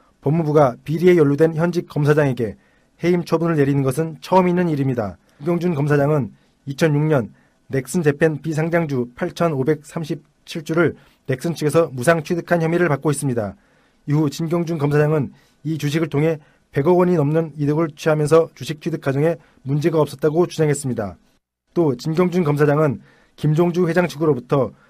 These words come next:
제네시스를 제공받거나 이천오 년부터 이천십사 년 열한 차례 자신과 가족의 미국,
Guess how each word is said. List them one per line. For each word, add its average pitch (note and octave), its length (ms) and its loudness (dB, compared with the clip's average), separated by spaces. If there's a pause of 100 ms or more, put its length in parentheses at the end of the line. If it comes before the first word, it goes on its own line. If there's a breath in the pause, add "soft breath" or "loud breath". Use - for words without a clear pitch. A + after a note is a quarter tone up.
(140 soft breath)
제네시스를 D#3+ 560 -2
제공받거나 D3 640 -2 (460)
이천오 D#3+ 340 0
년부터 D#3+ 360 0
이천십사 D#3 520 -4
년 D3 220 -2 (260)
열한 C#3 260 0
차례 C#3 280 0 (320 soft breath)
자신과 D#3 420 0
가족의 C#3+ 480 -4
미국, C#3+ 400 -2